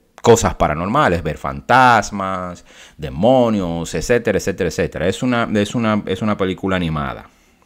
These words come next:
En esta película todo iba muy bien. Estoy viendo la película con mis niños.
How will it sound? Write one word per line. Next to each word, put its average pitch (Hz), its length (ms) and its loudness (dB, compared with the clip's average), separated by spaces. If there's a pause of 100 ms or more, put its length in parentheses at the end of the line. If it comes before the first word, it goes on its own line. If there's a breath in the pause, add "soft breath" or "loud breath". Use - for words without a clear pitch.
(1700 soft breath)
En 160 200 4
esta 175 240 4
película 139 520 4
todo 151 520 10
iba 127 180 0
muy 90 220 -4
bien. - 400 -18
Estoy - 340 -4
viendo 104 240 2
la 98 160 6
película 110 540 0
con 104 180 0
mis 110 160 0
niños. 120 460 2